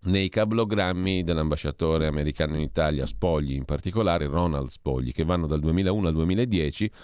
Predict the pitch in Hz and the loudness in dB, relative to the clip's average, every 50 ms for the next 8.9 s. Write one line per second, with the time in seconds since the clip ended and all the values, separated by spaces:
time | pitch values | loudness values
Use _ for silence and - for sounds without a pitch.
0 | - - - - - - - - - - - - - 104 117 147 165 147 123 131 | -20 -20 -20 -18 -16 -14 -12 -12 -12 -12 -10 -4 0 0 2 2 2 0 0 -2
1 | 113 - 127 131 120 107 98 92 82 92 92 90 90 90 90 78 101 107 104 95 | -2 0 0 0 2 2 2 2 2 0 0 2 2 0 0 0 0 2 2 2
2 | 90 85 82 85 85 - - 82 73 71 73 73 76 80 107 131 131 107 87 80 | 0 0 0 -2 -2 -2 -2 -2 0 0 0 -2 -2 0 -2 -2 0 0 -2 -2
3 | 76 - 92 82 78 67 - - 110 113 127 113 - - 104 104 107 113 113 123 | 0 0 0 0 0 -2 -2 -4 -2 -2 -2 -2 -2 -2 0 0 0 0 0 0
4 | 120 113 101 92 85 80 - - - 87 90 95 104 107 107 92 87 90 104 101 | 0 2 0 0 0 -2 -4 -4 -4 0 2 2 4 2 2 2 2 0 0 0
5 | - - - 82 78 76 80 80 80 76 71 69 64 - 90 98 98 92 113 113 | -2 -2 -2 -2 0 2 2 2 2 2 0 0 0 0 -2 -2 0 0 -2 -2
6 | 110 - 98 95 92 90 110 123 135 135 113 92 90 95 95 - - 92 95 92 | -2 0 0 0 2 2 0 0 2 2 2 2 2 0 0 -2 -2 -2 0 0
7 | 98 95 90 82 78 78 82 90 92 98 - 110 117 117 101 98 95 90 - 104 | 2 2 2 2 2 2 2 0 0 -2 -2 -2 -2 0 0 0 -2 0 -2 -2
8 | 104 92 95 104 104 90 85 - - 90 90 87 87 85 85 87 85 | 0 2 2 2 0 0 -2 -2 0 0 2 2 2 2 2 2 2